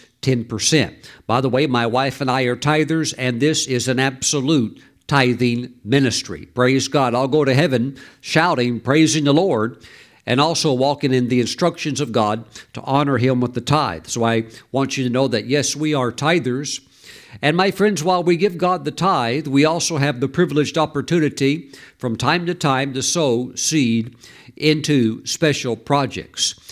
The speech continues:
And it was very interesting because it was only about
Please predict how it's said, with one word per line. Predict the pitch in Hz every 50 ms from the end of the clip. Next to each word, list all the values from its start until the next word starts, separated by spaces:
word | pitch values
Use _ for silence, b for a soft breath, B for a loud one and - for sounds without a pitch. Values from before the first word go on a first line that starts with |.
| B B B B B B
And | - 135 135 139
it | 127
was | 139 139 113
very | 117 170 208 233 233 214 180
interesting | 147 135 165 202 208 262 240 165 117 - - - 139 117
because | 107 123 117 151 147 139 123 107
it | 139 147
was | 151 143 120
only | 131 156 190 202 170 151
about | 123 123 143 147 143 143 - -